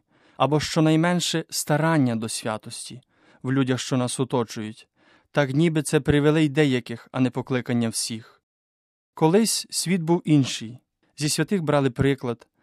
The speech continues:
наслідували їхню убогість, скромність, їхню чистоту, постійність у молитві, готовність завжди послужити ближньому без вигоди для себе. Сьогодні світ наслідує людей успішних і впливових.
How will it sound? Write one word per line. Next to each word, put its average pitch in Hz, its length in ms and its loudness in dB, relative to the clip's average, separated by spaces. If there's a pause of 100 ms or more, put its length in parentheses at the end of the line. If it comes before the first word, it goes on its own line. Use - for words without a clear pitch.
наслідували 180 680 2
їхню 180 320 -2
убогість, 147 800 -2
скромність, 143 840 0 (240)
їхню 160 280 0
чистоту, 160 680 -2 (220)
постійність 170 560 0
у - 20 2
молитві, 175 640 0 (160)
готовність 170 800 2
завжди 147 460 0
послужити 156 640 -2
ближньому 170 720 0
без 135 260 -2
вигоди 127 420 0
для 120 140 -4
себе. 101 500 -8 (420)
Сьогодні 160 500 0
світ 185 300 0
наслідує 147 560 0
людей 127 320 0
успішних 156 920 -4
і 127 100 -8
впливових. 104 760 -10